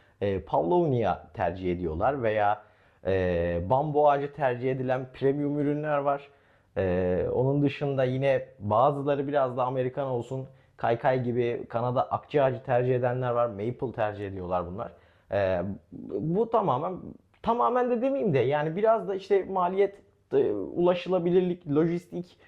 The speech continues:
e, fiyat anlamındaki şeylerden tercih edilen, e, sebepler. E, bir üstte, core'un yine bir üstünde arkadaşlar yine bir cam elyafı var ki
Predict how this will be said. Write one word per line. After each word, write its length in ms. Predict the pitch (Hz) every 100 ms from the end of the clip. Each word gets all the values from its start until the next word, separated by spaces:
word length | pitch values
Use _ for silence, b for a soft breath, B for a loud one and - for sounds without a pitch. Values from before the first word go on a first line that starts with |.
| b b b
e, 560 | 117 120 117 120 117 117 135
fiyat 300 | 165 180 165
anlamındaki 840 | 151 143 147 147 151 151 170 160
şeylerden 600 | - 160 131 104 127 175
tercih 340 | 175 131 135 156
edilen, 320 | 123 131 135 - 104
e, 320 | 98 90 87 90 85 -
sebepler. 600 | - 101 101 - 147 - - b b b b 107
E, 280 | 104 98 170
bir 140 | 262
üstte, 480 | 226 - - 202 - - _ _ _ - -
core'un 420 | 160 170 185 -
yine 300 | 185 196 175
bir 120 | 170
üstünde 640 | 170 - - 143 143 190 -
arkadaşlar 560 | 123 117 120 120 180
yine 320 | 180 175 170 127
bir 60 |
cam 220 | 113 98
elyafı 380 | 90 87 90 117
var 220 | 170 190
ki 300 | - 160 160